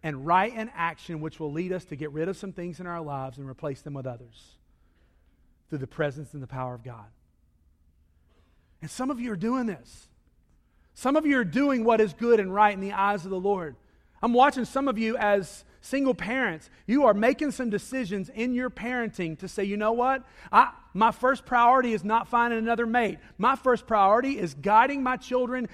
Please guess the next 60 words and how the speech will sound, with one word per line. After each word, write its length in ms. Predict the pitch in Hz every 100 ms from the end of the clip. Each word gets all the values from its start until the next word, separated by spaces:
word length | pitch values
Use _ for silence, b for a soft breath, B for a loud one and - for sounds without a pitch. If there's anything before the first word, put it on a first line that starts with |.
| B
to 100 | -
love 640 | 180 175 190 226 247 254 - -
and 140 | 185
to 80 | 180
follow 420 | - - 214 233
the 120 | 208
teachings 400 | 202 214 214 180
of 80 | 185
God's 260 | 170 185 160
Word. 220 | 175 160
And 40 |
I'm 80 | 170
gonna 140 | 202 202
do 160 | 214
that. 320 | 214 185 165 - _ _ _ _ _ _
And 60 | 202
I'm 100 | 214
gonna 140 | 208
dig 280 | 165 214 226
in. 200 | 240 208
This 160 | 202 214
is 80 |
what 160 | 185 233
I'm 140 | 226
gonna 160 | 226 214
do. 260 | 196 226 190 B -
I'm 80 | 208
not 100 | 226
gonna 140 | 233
be 120 | 220
searching 520 | 214 - 240 240 240
something 280 | 208 240 220
else. 220 | 220 214 -
I'm 120 | 220
gonna 180 | 220 175 B
find 720 | _ - 233 233 247 254 262
and 240 | 185 180 156
do 240 | 220 233
what 120 | 214
is 140 | 185 135
good 320 | 196 226 226
and 220 | 180 165
right 240 | 190 214
in 60 | 208
the 100 | 185
eyes 340 | 196 202 214
of 60 | 190
the 60 | 202
Lord." 200 | 202 202
And 160 | 190 170
that 220 | 170 294
will 120 | 233
change 360 | - 214 208 202
our 200 | 196 190
community. 540 | 180 170 160 180 185 b b
That 260 | 156 254 269
will 120 | 240
change 320 | - 202 196
your 80 | 226
family. 420 | - 269 240 170